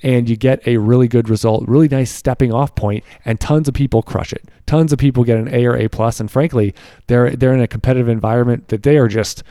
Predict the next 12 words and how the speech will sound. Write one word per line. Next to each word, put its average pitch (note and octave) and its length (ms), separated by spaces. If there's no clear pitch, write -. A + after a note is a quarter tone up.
leaps D3 320
and A2 140
bounds A#2+ 340
better, G#2 440
uh, A2+ 220
in A#2 80
terms B2 200
of G#2+ 100
prepared, D#3 540
they're A2 100
plugged D#3 380
in, C3+ 260